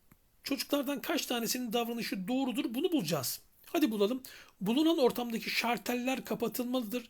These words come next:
Evet, bu ifade doğru çocuklar. Elektrik çarpmasına neden olan kabloyu veya aracı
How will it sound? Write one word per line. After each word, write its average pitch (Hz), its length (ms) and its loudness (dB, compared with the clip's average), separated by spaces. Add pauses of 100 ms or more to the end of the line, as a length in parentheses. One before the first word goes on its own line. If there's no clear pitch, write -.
Evet, 180 420 0
bu 220 80 -4
ifade 180 400 0
doğru 254 260 4
çocuklar. 190 500 0 (480)
Elektrik 294 380 4
çarpmasına 254 520 2
neden 208 320 0
olan 262 300 0
kabloyu 185 600 0 (300)
veya 240 520 4
aracı 208 560 2